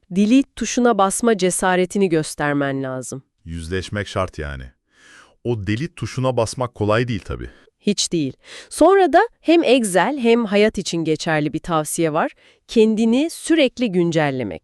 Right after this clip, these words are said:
Speaker 2: Ve otomatik kaydetmeyi unutmamak.
Speaker 1: <laughs> Aynen. Yani bir nevi öz şefkat ve tedbir. Gelişimi ve kendini korumayı bırakmamak.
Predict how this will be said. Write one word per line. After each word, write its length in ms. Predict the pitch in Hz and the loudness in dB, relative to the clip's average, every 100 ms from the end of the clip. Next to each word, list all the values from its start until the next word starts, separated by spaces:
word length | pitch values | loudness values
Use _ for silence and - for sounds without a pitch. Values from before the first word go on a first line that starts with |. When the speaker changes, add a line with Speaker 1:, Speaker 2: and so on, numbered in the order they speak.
| - | -6
Speaker 2:
Ve 160 | 107 - | -2 -2
otomatik 540 | 104 - 107 104 127 | -4 -4 -4 -4 -6
kaydetmeyi 500 | 98 78 76 - 82 | -6 -4 -6 -6 -6
unutmamak. 440 | 80 80 - 240 - 302 - | -6 -6 -6 -8 -2 -4 -2
Speaker 1:
<laughs> 220 | 262 _ | -4 _
Aynen. 460 | 202 190 175 156 269 - - - | 0 2 2 -2 -6 -18 -20 -2
Yani 380 | 226 240 247 247 - - 196 | 2 4 2 -2 -6 -18 0
bir 240 | 220 311 | 4 6
nevi 360 | 214 175 262 - _ | 6 4 0 -2 _
öz 200 | 240 277 | 4 4
şefkat 680 | - 214 170 - 196 254 - _ | 2 0 0 0 -2 -4 -6 _
ve 100 | 202 | 2
tedbir. 500 | 214 190 156 135 139 - - - | 4 2 2 -2 -8 -10 -20 -6
Gelişimi 580 | 175 226 254 - 269 294 | 0 2 2 2 2 4
ve 100 | 220 | 2
kendini 440 | - 208 208 240 | 4 2 4 0
korumayı 480 | - 208 196 202 220 | 2 2 4 4 4
bırakmamak. 760 | 175 170 - 156 139 117 _ | 2 0 0 -2 0 -2 _